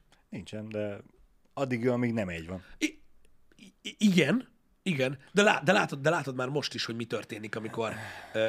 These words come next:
Speaker 2: egy, egy nagyon nagynak a, a, az alkalmazásai mind leállnak, mert egy kézben vannak.
Speaker 1: Igen, igen, igen. Ez benne van.
Speaker 2: Igen.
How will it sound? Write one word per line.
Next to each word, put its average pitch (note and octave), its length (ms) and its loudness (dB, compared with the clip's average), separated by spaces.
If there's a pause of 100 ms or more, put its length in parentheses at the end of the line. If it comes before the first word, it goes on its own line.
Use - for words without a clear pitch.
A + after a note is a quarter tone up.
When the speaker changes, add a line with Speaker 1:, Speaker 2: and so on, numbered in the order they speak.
(100)
Speaker 2:
egy, A#2 320 -4
egy A#2 200 -2
nagyon A2 260 0
nagynak G#2 420 -8
a, G2+ 180 -8 (320)
a, A2+ 80 -4 (240)
az A2+ 140 -2
alkalmazásai A2 640 -4
mind A2+ 220 -4
leállnak, G2 340 -10
mert F#2+ 140 -10
egy F#2 120 -10
kézben - 360 -14
vannak. C3 260 -16
Speaker 1:
Igen, C3+ 240 -8 (400)
igen, B2 240 -12 (560)
igen. A#2 260 -14 (120)
Ez F3 120 -10
benne E2+ 220 -12
van. A#2 200 -14 (580)
Speaker 2:
Igen. A2 140 -6